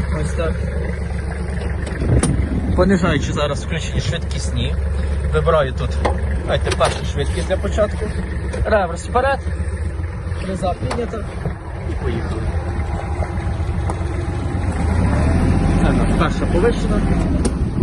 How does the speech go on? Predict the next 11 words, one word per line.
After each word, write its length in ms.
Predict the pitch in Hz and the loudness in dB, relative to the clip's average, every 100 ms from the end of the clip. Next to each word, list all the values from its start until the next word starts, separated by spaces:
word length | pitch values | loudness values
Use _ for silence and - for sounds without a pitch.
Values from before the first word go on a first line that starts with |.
| - - | 0 0
Ну, 80 | 233 | 4
ми 80 | 185 | 4
ж 120 | - | 4
хочемо 280 | 190 - 175 | 2 2 4
більшу 260 | 208 - - | 4 2 0
швидкість, 480 | - - - - | 2 2 0 0
тому 220 | 170 170 151 - - - - | 0 0 0 0 -2 -2 0
вмикаємо 520 | 143 165 - 147 127 - | 2 2 4 4 2 0
четверту. 800 | - 165 - 117 123 123 196 233 - - - - - - - - - - - - - | 2 2 2 2 2 2 0 -2 -4 -6 -6 -6 -4 -2 -2 0 -2 0 0 -2 -2
І 80 | 175 | -2
поїхали. 460 | - - - - | 0 0 2 2